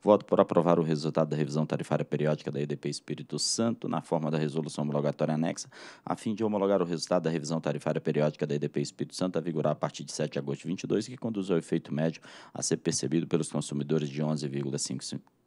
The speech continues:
onze vírgula cinquenta por cento, sendo de doze vírgula quarenta e seis em média para os consumidores conectados em alta tensão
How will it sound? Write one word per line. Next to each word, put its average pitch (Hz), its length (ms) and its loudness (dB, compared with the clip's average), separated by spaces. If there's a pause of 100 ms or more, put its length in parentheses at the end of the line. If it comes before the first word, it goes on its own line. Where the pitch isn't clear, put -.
(300)
onze 92 220 4
vírgula 76 240 0
cinquenta 80 580 -4 (380)
por 95 100 0
cento, 101 300 0
sendo 85 340 0
de 80 80 -2
doze 78 280 2
vírgula 76 260 2
quarenta 73 340 -2
e 71 60 -2
seis 76 300 -2
em 76 60 0
média 71 280 -2
para 73 180 -2
os - 120 -10
consumidores 73 640 -4
conectados 71 720 -4
em 92 180 0
alta 73 320 -2
tensão 101 560 -2